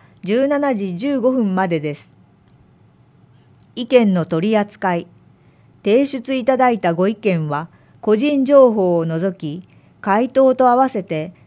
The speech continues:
市ホームページで公表します。なお、ご意見を提出された方への個別の回答はしません。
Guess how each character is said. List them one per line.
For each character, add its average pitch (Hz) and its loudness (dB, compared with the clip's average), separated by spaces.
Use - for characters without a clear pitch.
市 226 -6
ホ 220 2
ー - 0
ム 285 -2
ペ 285 2
ー 220 -6
ジ 190 -6
で 175 -2
公 180 -2
表 226 2
し 214 -10
ま 175 -4
す。 - -16
な 233 4
お、 196 2
ご 214 4
意 294 2
見 208 0
を 165 -2
提 208 0
出 269 -8
さ 247 -2
れ 247 0
た 240 -2
方 233 -2
へ 233 2
の 160 -2
個 185 -6
別 240 0
の 247 0
回 233 -2
答 254 2
は 240 2
し 233 -6
ま 196 -4
せ 190 -6
ん。 156 -10